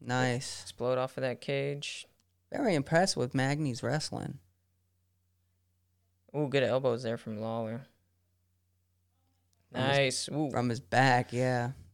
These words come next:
Speaker 1: You better keep your
Speaker 2: Taking,
Speaker 1: head tucked to his back.
Speaker 2: taking some of those in wrestling, and
Speaker 1: Can't
Speaker 2: they do
Speaker 1: elbow
Speaker 2: not feel
Speaker 1: yourself in the
Speaker 2: good.
Speaker 1: back. <laughs>
Speaker 2: And, yep. Magny, if he fishes under that arm, oh.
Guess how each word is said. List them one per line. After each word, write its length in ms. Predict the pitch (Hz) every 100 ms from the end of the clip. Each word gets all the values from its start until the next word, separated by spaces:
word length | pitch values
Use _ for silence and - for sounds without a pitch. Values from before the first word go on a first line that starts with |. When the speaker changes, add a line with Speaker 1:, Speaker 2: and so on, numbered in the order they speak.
| -
Speaker 1:
You 80 | 127
better 180 | 170
keep 240 | 151 170 156
your 100 | 143
Speaker 2:
Taking, 100 | 143
Speaker 1:
head 180 | 175 -
tucked 240 | 165 127
to 100 | -
his 120 | 135 120
back. 380 | 135 156 131
Speaker 2:
taking 240 | 143 139 131
some 200 | - 135
of 60 | 131
those 220 | 135 127
in 140 | 107
wrestling, 460 | 120 139 - - 104
and 60 | 98
Speaker 1:
Can't 180 | 151 135
Speaker 2:
they 40 |
do 20 |
Speaker 1:
elbow 220 | 151 151 151
Speaker 2:
not 40 |
feel 60 | 135
Speaker 1:
yourself 400 | 131 156 151 123
in 80 | 131
the 40 |
Speaker 2:
good. 80 | -
Speaker 1:
back. 640 | 139 143 107 - - - -
<laughs> 240 | 135 147 135 - - _ _ _ _ _ _ _ _ _ _ _ _ _ _ _ _ _ _ _ _ _ -
Speaker 2:
And, 140 | 117
yep. 300 | 113 107 117 _ _ _ -
Magny, 360 | 123 127 123 120
if 120 | -
he 80 | 117
fishes 400 | 131 127 - 127
under 140 | 131
that 120 | 127
arm, 300 | 135 151 160
oh. 200 | 143 185